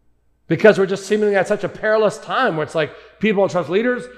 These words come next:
leaders don't seem to be competent in their leadership. We have a sort of failure at every level and sort of in relationship. The problem here in the text is part of the dynamic reality of what happened is the leaders, Joshua and others with them,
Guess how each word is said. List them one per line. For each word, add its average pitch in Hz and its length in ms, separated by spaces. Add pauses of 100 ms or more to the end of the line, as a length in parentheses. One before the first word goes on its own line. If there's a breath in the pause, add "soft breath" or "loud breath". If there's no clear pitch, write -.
(140)
leaders 202 300
don't 196 160
seem 196 140
to 190 60
be 180 100
competent 180 380
in 170 40
their 170 120
leadership. 240 520 (120)
We 233 60
have 214 80
a 196 40
sort 214 180
of - 280
failure 240 540
at 202 140
every 220 240
level 202 400
and 170 140
sort 202 200
of 185 60
in 190 80
relationship. 196 640 (680)
The 175 100
problem 262 480
here 294 240
in 311 80
the 214 100
text - 480 (380)
is 175 140
part 285 240
of 330 60
the 294 60
dynamic 202 560
reality 208 440
of 170 80
what 165 100
happened 202 380
is 151 360 (560)
the 160 100
leaders, 175 680 (240)
Joshua 175 500
and 202 100
others 190 280
with 247 200
them, 165 320